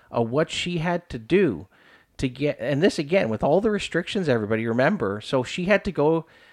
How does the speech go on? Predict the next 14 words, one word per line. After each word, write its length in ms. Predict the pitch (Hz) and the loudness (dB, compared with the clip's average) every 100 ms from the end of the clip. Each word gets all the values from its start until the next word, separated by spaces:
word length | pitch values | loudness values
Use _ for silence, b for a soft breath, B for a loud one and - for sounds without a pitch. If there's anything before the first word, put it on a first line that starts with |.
| b | b
and, 160 | - 135 | -4 -2
and 200 | 139 139 | 0 4
that, 160 | 180 175 | 4 8
that 160 | 233 | 8
was 160 | 311 208 | 8 6
actually, 380 | 160 - 170 135 | 4 2 0 0
Ashton, 340 | 120 - 139 | 0 -2 -2
when 140 | 139 139 | -2 -2
she 180 | - | -2
was 180 | 135 123 | 0 2
on 140 | 120 113 | 0 0
the 40 | |
morning 380 | 107 139 202 85 | 4 6 6 2
show. 320 | - - | -4 -8